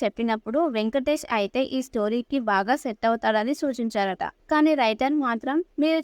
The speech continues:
చేస్తేనే వెరైటీగా ఉంటుందని కన్విన్స్ చేశారట. అలా ఈ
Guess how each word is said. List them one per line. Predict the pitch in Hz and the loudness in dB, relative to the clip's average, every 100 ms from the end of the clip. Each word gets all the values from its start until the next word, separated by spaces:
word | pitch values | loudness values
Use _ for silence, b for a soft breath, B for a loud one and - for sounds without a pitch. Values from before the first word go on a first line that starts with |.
| 302 | 0
చేస్తేనే | 240 254 294 262 269 247 | 0 0 0 0 2 2
వెరైటీగా | 214 226 240 262 269 240 | 2 0 -2 0 0 0
ఉంటుందని | 233 247 233 240 285 240 | -2 -2 0 0 2 0
కన్విన్స్ | 214 214 254 - | 0 0 -2 -2
చేశారట. | 240 214 220 196 180 185 185 - _ 285 | -4 -2 -2 -2 -4 -8 -10 -12 _ 0
అలా | 302 330 | 2 2
ఈ | 285 | -2